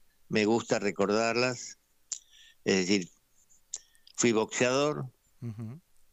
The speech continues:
Speaker 1: eh, viví en España, tengo grandes recuerdos y muchos amigos en España.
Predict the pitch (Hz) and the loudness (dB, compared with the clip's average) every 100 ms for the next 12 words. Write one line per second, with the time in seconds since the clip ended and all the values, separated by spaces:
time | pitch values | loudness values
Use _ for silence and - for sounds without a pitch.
0 | _ _ _ _ _ - 131 123 117 113 | _ _ _ _ _ 0 2 4 4 4
1 | 123 120 107 - 139 127 135 131 127 113 | 4 2 0 0 -2 0 -2 -2 -6 -12
2 | - 110 _ _ - 110 104 104 110 113 | -20 -20 _ _ -2 0 2 2 2 2
3 | 113 101 101 123 120 113 101 104 110 104 | 2 2 2 2 2 0 0 0 -2 -2
4 | 110 104 104 110 107 113 120 110 95 - | -4 0 0 2 2 0 -2 -8 -8 -2
5 | 104 101 113 | -2 0 -6